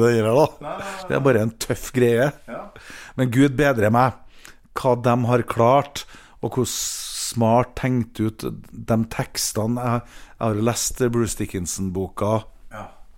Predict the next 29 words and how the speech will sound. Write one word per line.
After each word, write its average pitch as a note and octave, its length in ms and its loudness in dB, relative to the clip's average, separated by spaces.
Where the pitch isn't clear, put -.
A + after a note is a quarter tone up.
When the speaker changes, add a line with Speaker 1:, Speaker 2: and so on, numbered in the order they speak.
Speaker 1:
Hvordan - 260 0
han G#2+ 140 0
har G#2 140 -6
tenkt A2+ 520 0
når A#2 140 4
han A2+ 120 4
har A2 80 4
holdt A#2 280 0
på G2 100 6
med G#2 320 -2
det G2+ 160 -2
der, A2 280 2
da. C3+ 120 6
Og A#2 80 -8
det A2+ 60 -4
er - 60 -8
klart, A2+ 180 -4
det A2 120 0
blir A2 160 2
jo G#2+ 120 0
aldri G#2 380 -2
utdatert. G#2+ 1200 -2
Det, A2+ 120 2
det G#2+ 640 -4
blir G#2 140 4
jo G#2+ 100 4
aldri F#2 240 2
for B2+ 140 2
dumt. A2 400 0